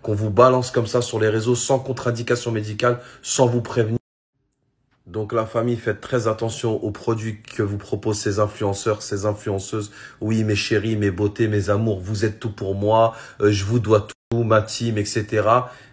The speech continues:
Mais ils vous vendent des produits qui vont vous empoisonner et qui vont vous gâcher votre vie et votre santé. Parce qu'à un moment donné, c'était les influx voleurs, ils te vendaient toutes sortes de produits. Tu commandais des baskets, c'était pas la même couleur,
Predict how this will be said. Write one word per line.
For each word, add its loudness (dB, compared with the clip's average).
Mais 6
ils 2
vous -2
vendent 2
des 0
produits -4
qui -12
vont 0
vous -4
empoisonner 0
et -4
qui -2
vont 2
vous -2
gâcher 2
votre 0
vie -2
et 2
votre -4
santé. -4
Parce -10
qu'à 0
un 0
moment 0
donné, 2
c'était -4
les 2
influx -2
voleurs, 6
ils -4
te -8
vendaient 2
toutes -10
sortes 0
de 0
produits. -2
Tu -6
commandais 4
des 4
baskets, 4
c'était -2
pas 4
la 6
même 0
couleur, 6